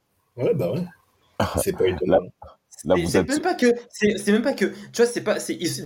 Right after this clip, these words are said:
Speaker 3: déjà, il con-, il y a, il y a la conquête de la N B A, mais aussi dans, dans les championnats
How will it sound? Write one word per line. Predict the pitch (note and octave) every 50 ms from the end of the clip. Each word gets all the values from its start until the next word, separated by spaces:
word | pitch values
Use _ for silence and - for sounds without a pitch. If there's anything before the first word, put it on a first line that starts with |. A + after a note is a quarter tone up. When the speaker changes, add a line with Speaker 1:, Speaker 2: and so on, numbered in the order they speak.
| - -
Speaker 3:
déjà, | C#3 C3+ F#3+ F#3+ - - - _ -
il | E3+ D#3+
con-, | C3 - F3 F3
il | - D#3 - - D#3+
y | D3+
a, | D3 -
il | D3+
y | D3
a | C3+
la | C3+ C3+
conquête | C3 D3+ F#3 F3 - F#3+ -
de | C#3 D#3
la | C#3 C#3
N | C3+ C3 B2+
B | A#2+ C3 C#3
A, | G#3+ D4+ D4+ - - _ _ -
mais | D3 E3+ E3
aussi | E3+ G#3+ G3 G3 - G3+ -
dans, | E3 D#3+ D#3 -
dans | - E3+ E3
les | D#3 D#3
championnats | - - F3+ C3+ C3 F3 F3 F3 E3+ D#3 -